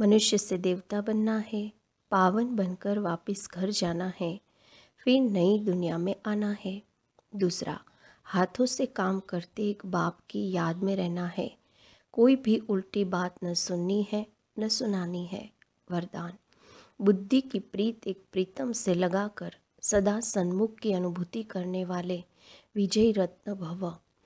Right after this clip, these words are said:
प्रीत बुद्धि अर्थात बुद्धि की लगन एक प्रीतम के साथ लगी हुई हो। जिसकी एक के साथ प्रीत है, उनके अन्य किसी भी व्यक्ति व वैभव के साथ प्रीत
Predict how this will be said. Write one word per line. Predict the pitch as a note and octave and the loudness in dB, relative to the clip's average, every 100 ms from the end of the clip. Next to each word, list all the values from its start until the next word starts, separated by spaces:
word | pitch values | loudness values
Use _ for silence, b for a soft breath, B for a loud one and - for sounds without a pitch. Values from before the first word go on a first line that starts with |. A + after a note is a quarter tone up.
| b b b | b b b
प्रीत | - B3 B3 | 0 0 2
बुद्धि | A3 G3 G3 G3+ | 2 2 2 0
अर्थात | F#3 F3 - E3+ F3 G#3+ | 0 -2 -8 -6 -6 -6
बुद्धि | G#3+ F#3+ - - B3+ | -4 -4 -6 -16 -8
की | G#3+ | -4
लगन | F#3 F3 G3+ A3 - | -2 -2 -2 -4 -4
एक | F#3+ - | -10 -8
प्रीतम | G3+ G3 - A#3+ | -8 -8 -4 -4
के | A#3+ - | -4 -6
साथ | F3 - F3 G#3+ - | -6 -4 -4 -6 -6
लगी | F3+ F3 G3 | -4 -2 -2
हुई | G3+ E3+ | -2 -4
हो। | F3 - F3 - _ b b b b - | -4 -4 -6 -6 _ b b b b 0
जिसकी | G3+ G3 - C4+ - G3+ | 2 2 -2 -6 -2 0
एक | F#3+ - | 0 -2
के | G3 | -6
साथ | F#3 F#3 F3 G3+ - | -4 -4 -6 -8 -6
प्रीत | F#3 G#3 - | -4 -4 -6
है, | A3 A3+ - - | -4 -4 -6 -8
उनके | F3+ F#3+ - - | -6 -6 -8 -4
अन्य | G3 F#3+ F#3 - | -2 0 -2 -6
किसी | G3+ - - | -8 -4 0
भी | A3+ A#3 | 2 2
व्यक्ति | A3 G3 - - G3+ | 2 -4 -6 -6 -4
व | G#3 | -4
वैभव | F#3 F#3+ F3+ F3+ G3+ | -4 -2 -4 0 0
के | A3 G3 | 0 -4
साथ | F#3 - F#3+ - _ | -8 -6 -8 -8 _
प्रीत | - G3 G3 | -2 -2 -2